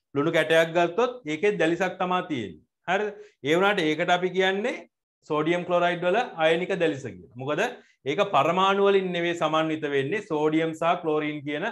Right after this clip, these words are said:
අයන වලින්. ඒ වගේ තියෙන්නේ ආයනික බන්ධන. මේ වගේ තියෙන්නේ සහසංයුජ බන්ධන. මෙවට අපි කියන්නේ පරමාණුක දැලිස් කියලා. එතන මෙන්න මෙහෙම සිලිකන් පරමාණුක දැලිසක් හදනවා. සිලිකන් පරමාණුක දැලිසක් හදනවා.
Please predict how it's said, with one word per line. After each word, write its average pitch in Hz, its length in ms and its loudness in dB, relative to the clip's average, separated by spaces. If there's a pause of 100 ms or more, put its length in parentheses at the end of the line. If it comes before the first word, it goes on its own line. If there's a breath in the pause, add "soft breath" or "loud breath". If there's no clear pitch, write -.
(120)
අයන 143 280 0
වලින්. 95 280 -6 (320)
ඒ 139 40 -2
වගේ 160 200 0
තියෙන්නේ 170 320 -2
ආයනික 156 420 0
බන්ධන. 135 460 -4 (360)
මේ 147 200 0
වගේ 240 260 2
තියෙන්නේ 170 380 -2
සහසංයුජ 185 640 0
බන්ධන. 135 420 -4
මෙවට 160 320 -4
අපි 156 180 -4
කියන්නේ 139 460 -6 (1160)
පරමාණුක 151 760 0
දැලිස් 131 400 -4
කියලා. - 260 -20 (220 soft breath)
එතන 214 220 -2
මෙන්න 190 160 0
මෙහෙම 208 220 0
සිලිකන් 190 420 -2
පරමාණුක 170 480 0
දැලිසක් 170 280 -4 (100)
හදනවා. 135 360 -4 (160)
සිලිකන් 156 400 -6
පරමාණුක 147 460 0
දැලිසක් 139 420 -4
හදනවා. 131 380 -2